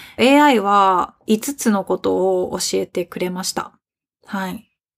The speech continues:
一つ目は仕事で成功するかどうかのプレッシャーですね。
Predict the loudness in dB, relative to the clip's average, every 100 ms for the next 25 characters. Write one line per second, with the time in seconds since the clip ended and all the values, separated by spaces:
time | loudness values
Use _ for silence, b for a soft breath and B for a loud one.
0 | _ -12 -12 -12 -10 -2 -2 0 2 4
1 | 4 4 2 -4 -2 0 0 2 4 4
2 | 4 2 -2 -4 -4 -4 -2 -2 -2 -2
3 | -2 -4 -4 -4 -4 -8 -8 -8 -6 -4
4 | -4 -4 0 2 2 -2 -8 -10 -10 -12